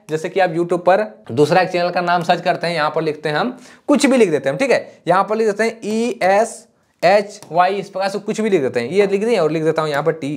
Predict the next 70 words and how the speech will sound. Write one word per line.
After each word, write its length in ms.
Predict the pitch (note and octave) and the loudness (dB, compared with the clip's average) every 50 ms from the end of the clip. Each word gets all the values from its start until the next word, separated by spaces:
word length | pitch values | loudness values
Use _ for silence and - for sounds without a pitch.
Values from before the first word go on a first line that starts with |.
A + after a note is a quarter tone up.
| C#3 - | -8 -6
ई 120 | C3+ F3+ G3 | -6 -6 -8
सी 300 | G3 - - B2 B2+ - | -8 -8 -6 -6 -4 -4
एच। 220 | - - - - - - - | -4 -6 -8 -8 -8 -2 0
अब 100 | A3 A3+ | 2 4
यहाँ 180 | G3+ G3+ G3 G3 | 4 2 2 2
पर 100 | G3+ G#3 | 0 -2
मैं 120 | G3+ G3+ G3+ | -2 -2 -4
इसको 220 | G3 G3+ - G3 | -4 -4 -6 -4
सर्च 220 | F#3+ - D3 A#2+ | 0 0 0 0
करता 260 | - - G#2+ G2+ - G2 | 0 -6 -6 -6 -8 -10
हूँ, 140 | F#2+ F2+ - _ _ _ _ - | -12 -12 -16 _ _ _ _ -12
तो 60 | D#3+ | -10
पहले 300 | D#3+ - D#3+ E3 G3 A3 A3+ | -6 -4 -4 -2 0 -2 -2
इस 220 | - - F3 E3 | -4 -8 -8 -6
नाम 260 | F#3 F#3 F#3 G3+ F#3+ | -2 -2 -2 -2 0
को 80 | F#3 F#3 | -2 -2
मान 140 | F#3+ F#3 F#3 | 0 0 0
लीजिए 180 | F#3+ F#3+ G3 | 2 4 4
रखने 240 | F3 F3 - G#3 A3+ | 2 4 2 2 4
जा 120 | G3+ F3 | 4 4
रहा 100 | D#3+ E3 | 4 2
हूँ, 80 | E3+ D3+ | -2 -2
पहले 180 | - D#3+ F3 E3+ | -4 -2 -2 -4
सर्च 220 | E3+ - F3 E3+ | -4 -6 -6 -6
करो 180 | - E3+ E3 D#3+ | -4 -6 -4 -4
YouTube 240 | D#3 D#3 D#3+ D#3+ | -4 -4 -6 -6
पर 140 | D#3+ - E3 E3+ | -4 -4 -4 -4
और 180 | - - C#3+ | -4 -8 -6
सर्च 200 | C3+ - E3+ E3 | -2 0 -2 0
करने 160 | - D#3+ D#3 | 0 -4 -2
के 80 | D#3 D#3 | -2 0
बाद 120 | D#3 D3+ | 0 0
देखिए 240 | D3 C3+ C3+ - C3+ C3 | 0 -2 -2 -2 -2 0
अभी 140 | C#3 D3 | 0 0
यहाँ 140 | D3 C#3+ D3 | 0 0 0
पर 140 | D3+ E3 - - - | -2 -4 -4 -2 -2
इस 120 | G3+ F3+ | -2 0
नाम 200 | F#3+ F#3 F#3+ G3 | 0 0 0 0
से 100 | F#3+ G3+ | 0 -2
चैनल 340 | F#3 - F#3+ F#3 G#3 A#3 - - - - - | 0 0 2 2 2 0 -2 -4 -10 -12 -4
शायद 240 | - - D#3 E3+ - | 0 2 2 2 0
नहीं 160 | C#3+ C#3 C#3 | -2 -4 -4
दिख 140 | B2+ A2+ G2+ | -4 -4 -4
रहा 80 | A2 | -2
है, 60 | G#2+ | -2
यहाँ 140 | A#2 B2+ D3 | -2 -2 0
पर 120 | D3 F3+ E3 | 0 -2 -2
देखिए 200 | D3+ D3 G3 G3+ | -2 -2 -2 -2
ये 140 | F#3+ F3+ F3+ | 0 0 2
वाला 220 | E3+ E3 E3+ F3 | 2 2 2 2
नहीं 120 | D#3+ D3+ C#3 | 0 -2 -4
दिख 140 | A#2+ G#2+ A2+ | -4 -4 -4
रहा 100 | A2 G#2+ | -4 -6
है। 100 | - - - - - - | -6 -8 -18 -18 -8 -2
लेकिन 240 | D#3 F#3 F#3+ G#3+ G3+ | -2 0 0 0 -2
पहले 220 | - F3+ G3 G3+ | -2 -2 0 0
यहाँ 140 | F#3+ F3 E3+ | 0 0 0
पर 120 | E3+ F#3+ F3 | 0 0 0
देखो 160 | D#3 E3+ E3+ | 0 -2 -2
फिल्टर 320 | E3 E3+ D#3 D3+ E3 E3 | -2 -2 -2 -2 -2 -4
करके 180 | D3+ C#3+ C3+ B2+ | -4 -2 -2 0
देखो, 240 | A2 G#2+ G2+ A2 G2+ | 0 -2 -4 -4 -6
फिल्टर 280 | - C3+ C#3 C3+ D3+ | -4 -4 -4 -2 -2
पर 120 | - E3 D#3+ | 0 0 -2
क्लिक 280 | E3 - - D#3+ D3+ - | 0 -2 -4 -4 -2 0
करो, 260 | D#3 D#3+ G3+ - - - | 2 2 0 0 0 0
टाइप 260 | - D#3+ F#3 F#3 - - | 0 2 2 0 2 2
पर 80 | F#3+ F3 | 2 2
क्लिक 260 | - F#3 G3 G3 - | 2 2 0 2 4
करो, 420 | F#3+ F#3+ A3+ C4 - - - - | 4 4 4 2 -2 -6 -14 -20